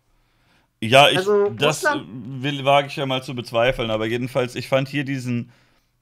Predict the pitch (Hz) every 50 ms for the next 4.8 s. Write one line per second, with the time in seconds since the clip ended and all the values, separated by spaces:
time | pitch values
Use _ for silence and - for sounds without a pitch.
0 | _ _ - - 113 110 110 101 110 113 110 107 110 110 107 107 110 - _ _
1 | _ _ _ _ _ _ _ _ _ _ - 101 104 104 104 104 104 98 - -
2 | 110 101 107 104 - 123 113 113 113 110 110 127 160 147 117 104 98 95 87 92
3 | 90 87 90 - - _ _ _ _ _ _ _ _ - 104 110 98 107 107 107
4 | 104 92 104 98 - 107 92 - 101 92 95 92 90 90 -